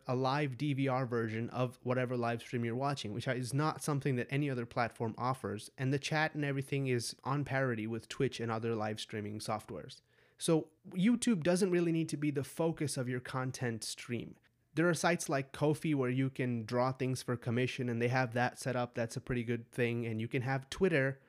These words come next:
or any other social platform be your main presence and just have your content scattered all over the place.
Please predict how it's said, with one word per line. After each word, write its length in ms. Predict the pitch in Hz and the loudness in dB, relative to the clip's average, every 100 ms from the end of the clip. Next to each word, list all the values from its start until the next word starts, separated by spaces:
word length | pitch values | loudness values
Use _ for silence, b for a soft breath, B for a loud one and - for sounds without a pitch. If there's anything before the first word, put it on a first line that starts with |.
| b b | b b
or 140 | - 180 | -2 0
any 220 | 151 165 | 2 2
other 260 | 151 151 147 | 2 0 -2
social 380 | - 143 135 139 | 0 -2 -2 -2
platform 480 | 127 120 - 123 | -2 -2 -4 -2
be 80 | 123 | 0
your 160 | 135 135 | 2 2
main 460 | 123 131 160 175 | 2 2 2 0
presence 500 | - 120 113 110 120 - | 0 0 0 -2 -6 -4
and 160 | 135 131 | 0 2
just 220 | 151 - | 0 2
have 200 | 147 147 | 2 2
your 120 | 135 | 0
content 500 | 135 143 139 143 117 | -2 -2 0 -2 -2
scattered 460 | - - 135 139 131 | -4 -2 2 2 2
all 220 | 117 123 | 2 2
over 200 | 131 123 | 2 0
the 80 | - | -4
place. 460 | - 104 95 - | -6 -8 -8 -12